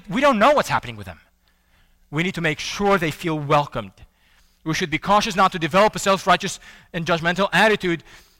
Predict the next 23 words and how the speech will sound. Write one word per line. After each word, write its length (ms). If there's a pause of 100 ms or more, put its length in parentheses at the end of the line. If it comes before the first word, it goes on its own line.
(120)
toward 340
people 280
who 120
are 220 (120)
immodestly 800
dressed, 540 (760)
or 160
toward 240
those 420
who 80
may 220
be 160
just 400 (140)
new 200
converts 600
and 120
they 100
just 220
did 180
not 300
get 200
to 80
hear 400